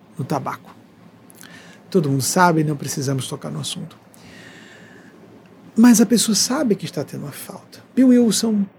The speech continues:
em mil novecentos e trinta e cinco, cofundador de Alcoólicos Anônimos, chamou a atenção para o fato de que ninguém se liberta de um vício sem apelar para uma força superior.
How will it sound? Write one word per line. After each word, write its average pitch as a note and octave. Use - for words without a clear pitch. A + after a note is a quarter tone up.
em G3
mil G3+
novecentos G3
e -
trinta G3+
e A3+
cinco, D#3+
cofundador E3+
de D#3+
Alcoólicos D3+
Anônimos, D#3
chamou B3
a -
atenção G3
para F3
o D#3+
fato D3+
de D#3
que F3+
ninguém F#3
se F#3
liberta D#3
de D#3+
um F3+
vício D3
sem D#3
apelar D3
para -
uma D3
força -
superior. D3+